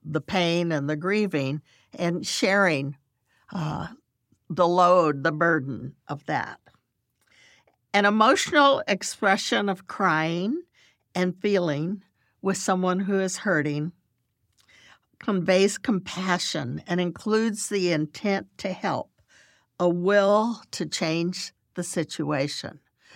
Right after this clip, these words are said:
So this is not a, a passive word. It's a word that says,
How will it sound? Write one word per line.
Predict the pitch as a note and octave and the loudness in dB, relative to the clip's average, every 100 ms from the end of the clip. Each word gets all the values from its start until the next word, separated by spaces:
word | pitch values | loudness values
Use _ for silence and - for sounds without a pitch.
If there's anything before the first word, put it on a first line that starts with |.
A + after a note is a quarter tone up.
| - | -8
So | - F#3+ | -2 2
this | A#3+ - | 2 2
is | D4+ D4 | 0 2
not | A#3 A#3 | 4 6
a, | G3 F3+ _ _ _ _ - | 4 0 _ _ _ _ 0
a | |
passive | - - G#3+ A3+ - G3+ F3 | 2 4 6 6 4 2 2
word. | D#3+ E3 E3 C#3 - - _ - | 0 0 0 -2 -4 -18 _ -8
It's | D#3+ - | -6 -2
a | F3+ | 0
word | F3+ G3 F#3+ | 0 0 0
that | F3+ | -4
says, | - - E3+ D#3 C#3+ - | -4 0 4 4 2 -4